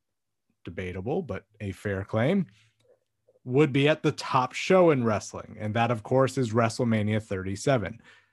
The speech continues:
Originally planned to be in Hollywood, now not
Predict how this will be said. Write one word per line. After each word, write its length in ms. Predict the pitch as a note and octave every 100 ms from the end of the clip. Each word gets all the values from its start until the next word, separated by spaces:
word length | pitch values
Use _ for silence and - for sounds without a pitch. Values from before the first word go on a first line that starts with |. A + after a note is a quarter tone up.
| -
Originally 560 | B2+ D3 G3 D3+ E3+ D#3+
planned 400 | - C#3+ C#3 C3+
to 80 | A2
be 160 | A2+
in 80 | F#2+
Hollywood, 680 | - E3 F3+ F3 E3 A#3 A#3+ - _ _ _ _ _ _ _
now 480 | B2+ B2 C#3 E3+ F3 D3+ - G3+ G#3+ -
not 260 | B2+ B2